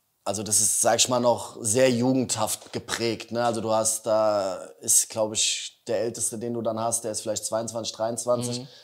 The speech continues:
Speaker 1: Aber du hast da jetzt nicht so eine richtige Hierarchie oder irgendwelche Ex-Profis, die viel zu erzählen haben oder so, ne? Das ist dann alles noch,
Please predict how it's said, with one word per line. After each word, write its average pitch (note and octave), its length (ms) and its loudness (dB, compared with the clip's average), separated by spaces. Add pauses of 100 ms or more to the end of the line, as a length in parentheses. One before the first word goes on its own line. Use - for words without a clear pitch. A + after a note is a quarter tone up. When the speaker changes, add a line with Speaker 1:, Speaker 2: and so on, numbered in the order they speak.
(120)
Speaker 1:
Aber G#2+ 120 -4
du A2+ 100 2
hast A#2+ 180 4
da A#2+ 40 4
jetzt A#2 160 2
nicht A#2+ 160 2
so A#2+ 100 -2
eine A2+ 120 -2
richtige A2+ 240 0
Hierarchie A2 560 0
oder A2+ 180 2
irgendwelche A2 680 -2 (360)
Ex-Profis, - 640 -2
die A#2 140 -6
viel A#2+ 160 -6
zu A2+ 100 -6
erzählen A#2 420 -2
haben A#2 140 -2
oder A#2 160 2
so, A#2 220 0
ne? A#2 180 0
Das A2 160 -2
ist A2+ 160 -4
dann A2+ 100 2
alles A#2 300 0
noch, A#2 280 0